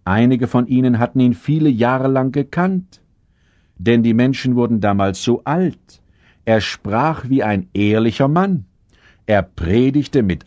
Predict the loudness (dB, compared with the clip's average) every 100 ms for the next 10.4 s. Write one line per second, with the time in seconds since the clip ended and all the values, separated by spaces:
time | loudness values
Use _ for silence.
0 | _ -2 0 0 -2 -4 -2 -2 -6 -10
1 | -4 0 2 0 -4 -10 -20 _ _ _
2 | _ _ _ _ _ _ _ -6 -4 -4
3 | -8 -12 -6 -4 -2 -4 -4 -4 -4 -6
4 | -8 -10 -8 -12 -12 -16 _ _ _ _
5 | _ -2 -2 -6 -2 0 2 2 0 2
6 | 2 2 2 0 0 0 0 -4 -6 -4
7 | 0 0 0 -2 -2 -4 -2 0 0 0
8 | 0 0 2 2 0 -2 -2 -4 -4 -2
9 | -2 -2 -2 -4 -4 -8 -8 -8 -4 -4
10 | -2 -2 -2 -6